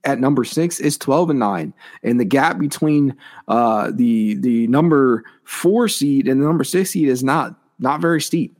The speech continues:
It's two games. It's two games. So we are getting to the status right now in the territory where we can actually start to put some shit together. Coming off of now three straight victories,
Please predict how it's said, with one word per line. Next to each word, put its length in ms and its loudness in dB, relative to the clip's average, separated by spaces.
It's 160 -2
two 180 0
games. 400 -2
It's 100 -2
two 140 0
games. 480 -2
So 160 -2
we 160 4
are 80 2
getting 180 0
to 100 -4
the 80 -2
status 460 0
right 160 -2
now 400 -2
in 120 -2
the 60 -4
territory 460 0
where 140 4
we 100 0
can 160 -2
actually 400 -2
start 300 -2
to 60 -12
put 200 -6
some 140 -8
shit 240 -6
together. 480 0
Coming 260 2
off 300 2
of 160 -6
now 400 2
three 420 0
straight 400 0
victories, 680 0